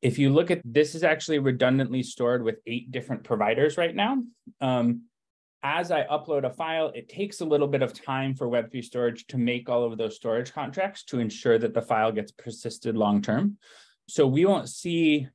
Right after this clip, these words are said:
these storage providers listed yet on the data I'm gonna be uploading today, but I wanted to make sure that I showed what it would look like in a few weeks once all of those storage contracts are made,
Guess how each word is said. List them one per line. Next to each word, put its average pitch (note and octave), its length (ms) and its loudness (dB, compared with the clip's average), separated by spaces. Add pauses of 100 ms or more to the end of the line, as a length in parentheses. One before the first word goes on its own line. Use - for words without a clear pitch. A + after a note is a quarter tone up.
(140)
these C3 280 -4
storage C3 380 0
providers A#2 460 0
listed A2+ 580 -4
yet G#2+ 420 0
on A2 100 -4
the A2 80 -4
data A2 240 0
I'm G#2+ 140 -2
gonna G#2+ 140 -4
be G2+ 140 -4
uploading G#2+ 460 -4
today, C3+ 360 -4 (420)
but C3 120 -2
I C3+ 60 0
wanted C#3+ 300 -2
to D3 80 -8
make C3 180 -4
sure C3 220 -4
that A#2+ 120 0
I A2 120 2
showed A#2+ 420 0
what A2+ 240 0
it G2 80 -8
would A2 180 -4
look A2+ 240 -10
like G#2 440 -6
in G#2+ 420 -2 (160)
a A#2 60 -8
few D3+ 340 -2
weeks A#2 580 -8
once A2+ 380 -2
all A2 180 2
of G#2+ 120 0
those G2+ 180 -2
storage G2+ 320 -2
contracts G2+ 480 -6
are G2+ 100 -4
made, D3+ 440 0